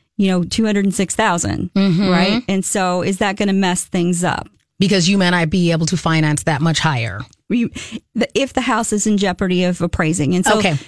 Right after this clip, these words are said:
Speaker 1: it's typically a little bit higher price point than that, but that is something that you definitely want to, to pay attention to.
Speaker 2: Okay.
Speaker 1: Is where the money's gonna come from. Um, also, there's first-time home buyer programs if you income qualify for that.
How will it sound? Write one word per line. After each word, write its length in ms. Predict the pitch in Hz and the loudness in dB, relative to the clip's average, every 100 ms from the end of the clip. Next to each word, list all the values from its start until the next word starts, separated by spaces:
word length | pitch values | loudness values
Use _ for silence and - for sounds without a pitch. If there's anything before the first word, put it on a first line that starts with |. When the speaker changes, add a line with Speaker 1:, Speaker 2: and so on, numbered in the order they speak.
| _ | _
Speaker 1:
it's 260 | 285 285 - | -2 -2 -6
typically 500 | - - 320 302 285 | -2 -2 0 0 0
a 60 | 254 | 2
little 160 | 247 | 0
bit 100 | 240 | -2
higher 340 | 202 208 202 202 | 0 0 2 0
price 260 | 202 196 | 0 -2
point 260 | - 208 202 | 0 -2 0
than 160 | 196 196 | 0 2
that, 280 | 180 175 208 | 2 0 0
but 240 | 180 - | 0 0
that 320 | 185 208 214 - - | 0 0 -2 -4 -4
is 140 | 190 | -2
something 320 | - 208 202 202 | 0 0 0 0
that 100 | 185 | 0
you 120 | 196 | 0
definitely 420 | 185 185 185 185 | 0 0 0 0
want 320 | 180 175 170 | 2 2 0
to, 140 | - - | -4 -12
to 240 | - 208 | -4 -2
pay 260 | - 185 175 | 0 0 0
attention 460 | 165 170 160 160 156 | 0 0 0 -2 0
to. 260 | 139 95 - | -2 -2 0
Speaker 2:
Okay. 300 | 185 170 139 139 | 0 2 0 0
Speaker 1:
Is 120 | 190 | 0
where 200 | 190 185 | 2 2
the 80 | 185 | 2
money's 340 | 180 175 165 | 2 0 -2
gonna 180 | 175 170 | -2 -2
come 260 | - 170 | -2 -2
from. 300 | 170 143 85 - - - - | -2 -2 -4 -8 -14 -20 -6
Um, 340 | 190 190 185 190 - | -2 0 0 0 -2
also, 320 | 226 - 247 | 0 0 0
there's 280 | 254 247 - | 0 0 -2
first-time 500 | 226 214 - 208 190 | -2 -2 0 0 0
home 240 | 220 226 | 0 0
buyer 220 | 214 202 | 0 -2
programs 640 | 202 208 208 214 214 233 220 | -2 -2 0 0 2 0 0
if 280 | 190 185 190 | -2 -2 0
you 440 | 190 185 185 180 | 2 2 2 0
income 480 | - 202 208 214 196 | 0 -2 0 0 -2
qualify 600 | - 185 170 185 208 196 | 0 0 0 0 0 -2
for 120 | 208 214 | -2 -2
that. 300 | 226 233 | 0 -2